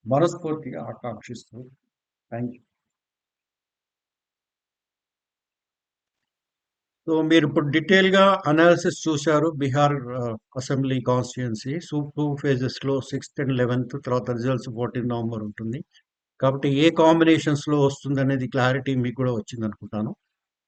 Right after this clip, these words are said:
కాబట్టి, ఆ, ఈ ప్రశాంత్ కిషోర్, so దానివల్ల అడ్వాంటేజ్ ఏ పార్టీకి చెందుతుందనేది కొంచెం, అంటే, కాంప్లికేటెడ్‌గా ఉంది.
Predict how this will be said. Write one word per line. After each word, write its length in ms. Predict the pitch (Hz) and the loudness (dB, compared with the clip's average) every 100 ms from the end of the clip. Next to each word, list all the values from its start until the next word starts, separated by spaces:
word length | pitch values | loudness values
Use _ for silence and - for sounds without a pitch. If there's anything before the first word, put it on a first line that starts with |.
| _ | _
కాబట్టి, 360 | 131 147 156 151 143 139 135 135 _ _ _ _ - | -4 -2 0 2 4 2 0 -8 _ _ _ _ -6
ఆ, 140 | 143 135 135 131 147 - - | 2 6 8 6 4 -6 -18
ఈ 300 | 123 123 123 - - _ _ _ _ _ 123 - | -18 -18 -16 -18 -20 _ _ _ _ _ -10 0
ప్రశాంత్ 460 | 160 196 202 196 | 4 6 6 6
కిషోర్, 460 | 208 165 180 165 110 - _ _ _ - | 0 2 6 6 6 0 _ _ _ -6
so 140 | 147 | 0
దానివల్ల 440 | 143 143 147 151 160 | 4 6 6 6 8
అడ్వాంటేజ్ 680 | 143 143 160 160 160 156 147 135 127 135 | 6 6 2 4 2 4 2 2 2 4
ఏ 80 | |
పార్టీకి 420 | 160 175 170 170 170 | 6 8 6 4 -2
చెందుతుందనేది 960 | 151 143 147 - 139 139 139 151 143 120 - _ _ _ 135 | 0 0 -2 -2 -2 0 0 0 -2 -2 -6 _ _ _ -2
కొంచెం, 280 | 135 151 139 127 123 107 107 | 0 2 4 4 2 0 -4
అంటే, 160 | 131 | -8
కాంప్లికేటెడ్‌గా 920 | - 143 151 156 151 151 - 139 135 131 | 0 0 0 0 0 -2 -2 0 4 6
ఉంది. 280 | 120 117 | 4 -2